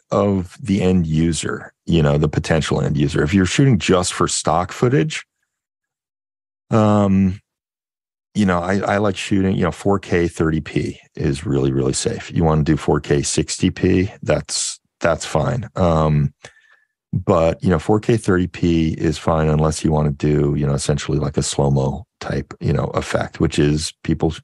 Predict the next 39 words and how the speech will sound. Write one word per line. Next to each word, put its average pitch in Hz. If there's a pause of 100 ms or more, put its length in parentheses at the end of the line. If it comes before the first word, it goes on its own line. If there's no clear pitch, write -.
people -
shoot -
that -
way. - (720)
Um, 101 (800)
you 113
know, 110
when 117
you 147
upload, 95 (360)
you 117
can, 98 (280)
you 120
can 110
give 110
us 87
an 90
idea 85
of, 80
like, 80
why 82
you 82
shot 87
it 82
a -
certain 76
way. 76
And, 76
like, 78
I 80
was 78
shooting 76
this 76
for 76
slow-mo 76
or 73
something 78
like 76
that, 82